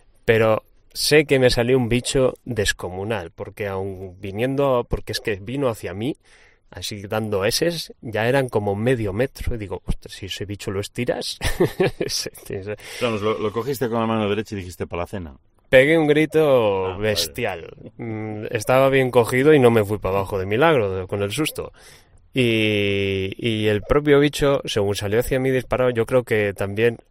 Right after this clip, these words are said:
Speaker 1: dijo, "¿A dónde voy?". <laughs> Se asustó y a mitad de camino se dio la vuelta y subió hacia arriba. Y se metió por detrás de una laja. Que luego yo pensaba, "¿Cómo eso, sin manos ni pies, ha llegado aquí?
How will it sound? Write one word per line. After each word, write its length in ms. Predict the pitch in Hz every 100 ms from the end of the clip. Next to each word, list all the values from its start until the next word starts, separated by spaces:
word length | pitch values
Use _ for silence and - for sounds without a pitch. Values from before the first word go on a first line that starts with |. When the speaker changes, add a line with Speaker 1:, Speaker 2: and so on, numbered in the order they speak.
| _
Speaker 1:
dijo, 540 | 196 139 107 101 - 90
"¿A 80 | 87
dónde 240 | 123 113
voy?". 220 | 113 127 - - - 139
<laughs> 380 | - 185 - 170
Se 180 | - 131
asustó 540 | - 147 - 135 131 -
y 160 | 123
a 100 | 107
mitad 260 | 101 98 123
de 60 | 135
camino 340 | 120 135 139 -
se 180 | - 104
dio 120 | 127
la 80 | 120
vuelta 260 | 123 127
y 40 | 135
subió 280 | - 95 110
hacia 220 | - 98
arriba. 300 | 127 151 82 - - - _ _
Y 100 | 117
se 120 | 107
metió 600 | 98 95 110 113 113 104 95
por 140 | 107
detrás 240 | 101 107 104
de 60 |
una 120 | 98 104
laja. 260 | 151 - - - - - - - - _ _ _ _ _ _ _ -
Que 80 |
luego 140 | 90 95
yo 100 | 92
pensaba, 400 | 95 95 90 - - - _ _ - -
"¿Cómo 300 | - 131 127
eso, 360 | 135 151 151 -
sin 240 | - 120 101
manos 300 | 120 139 135
ni 120 | 120
pies, 440 | 113 131 180 - _ -
ha 160 | 120
llegado 360 | 113 107 131 143
aquí? 400 | 92 101 135 196